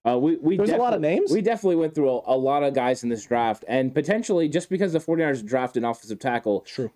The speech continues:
Speaker 1: does not mean they expect that offensive tackle to take over for Mike McGlinchey in the future.
Speaker 2: You also
Speaker 1: It
Speaker 2: know.
Speaker 1: could also be that they see him as an interior offensive line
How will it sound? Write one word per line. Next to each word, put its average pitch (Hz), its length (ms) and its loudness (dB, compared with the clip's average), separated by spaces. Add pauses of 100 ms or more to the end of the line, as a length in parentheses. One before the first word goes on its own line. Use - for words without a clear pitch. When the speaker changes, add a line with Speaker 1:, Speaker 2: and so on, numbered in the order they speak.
(120)
Speaker 1:
does 180 300 0
not 160 240 0
mean 139 240 2
they 123 100 2
expect 123 360 -2
that 123 100 2
offensive - 300 -4
tackle 117 260 -2
to 98 80 -10
take 117 240 -4
over 113 180 -2
for 110 160 -4
Mike 107 220 -6
McGlinchey 104 360 -6
in 101 100 -4
the 92 60 -8
future. 104 480 -4
Speaker 2:
You 117 80 -8
also 120 160 -6
Speaker 1:
It 113 40 2
Speaker 2:
know. 110 60 -6
Speaker 1:
could 175 160 2
also 123 320 -2
be 127 120 -2
that 117 160 0
they 110 120 0
see 123 200 -2
him 120 160 -2
as 107 200 -2
an 104 160 -2
interior 120 380 -2
offensive 101 420 -8
line 110 300 -4